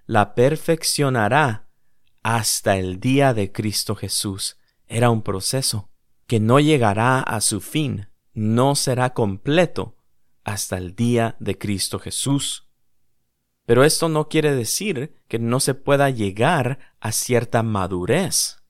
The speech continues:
Luego después podemos ver la oración de Pablo para los filipenses. Miramos en el versículo nueve al once que dice, "Y esto pido en oración,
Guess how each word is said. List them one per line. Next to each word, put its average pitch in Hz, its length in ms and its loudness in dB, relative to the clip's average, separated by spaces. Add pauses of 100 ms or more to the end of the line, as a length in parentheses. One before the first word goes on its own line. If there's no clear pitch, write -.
(1040)
Luego 139 300 6
después 139 540 2
podemos 117 540 2
ver 123 340 2 (280)
la 117 220 6
oración 110 560 2
de 165 120 2
Pablo 147 580 2
para 113 240 -2
los 123 240 -2
filipenses. 135 960 -6 (480)
Miramos 117 420 4
en 113 120 0
el 98 80 -2
versículo 117 600 0
nueve 147 580 2 (340)
al 101 240 2
once 151 600 2 (100)
que 117 140 4
dice, 120 540 -2 (440)
"Y 143 200 2
esto - 400 2
pido 156 260 0
en 147 100 2
oración, 120 680 0